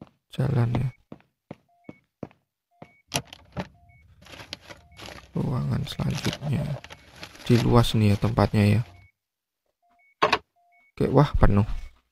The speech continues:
Penuh, penuh. Ini harus saya tukar.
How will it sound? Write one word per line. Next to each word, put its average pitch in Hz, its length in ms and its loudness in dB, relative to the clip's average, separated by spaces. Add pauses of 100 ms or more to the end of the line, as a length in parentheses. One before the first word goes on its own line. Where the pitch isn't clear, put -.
(1120)
Penuh, 131 400 2
penuh. 127 720 2
Ini 127 400 0
harus - 400 -4
saya - 240 -4
tukar. - 480 -6